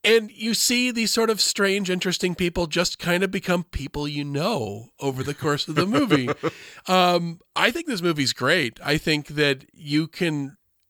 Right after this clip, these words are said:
Speaker 1: you can see a side of sports that nobody really even still talks about. This thing is still niche.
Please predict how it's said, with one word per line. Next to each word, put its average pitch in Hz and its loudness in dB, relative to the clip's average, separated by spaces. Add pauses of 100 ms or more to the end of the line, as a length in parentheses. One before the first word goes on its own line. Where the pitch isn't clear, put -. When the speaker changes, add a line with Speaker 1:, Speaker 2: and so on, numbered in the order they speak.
(260)
Speaker 1:
you 185 -2
can 220 0
see 262 0
a 220 -2
side 185 2
of 160 -2 (380)
sports - -2 (480)
that 185 2
nobody 202 2
really 196 4
even 175 0
still 269 2
talks 233 0
about. 131 -4
This 190 0
thing 214 0
is 160 0
still 185 2
niche. 156 0